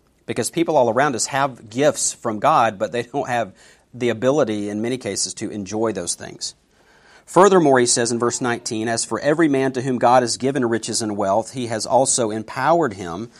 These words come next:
to eat from them and to receive his reward and rejoice in his labor. This is the gift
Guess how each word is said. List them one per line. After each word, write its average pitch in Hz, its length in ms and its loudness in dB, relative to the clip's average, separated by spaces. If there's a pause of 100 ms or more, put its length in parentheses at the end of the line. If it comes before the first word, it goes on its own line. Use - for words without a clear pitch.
(320)
to 123 240 -2
eat 185 180 -2
from 131 220 0
them 101 300 -2
and 113 140 -4
to 120 100 -4
receive 151 420 0
his 123 180 -2
reward 104 420 0
and 113 160 -6
rejoice 113 460 0
in 113 100 -8
his 110 160 -6
labor. 113 380 0
This 139 500 0
is 117 200 -4
the 110 80 -2
gift 101 360 -8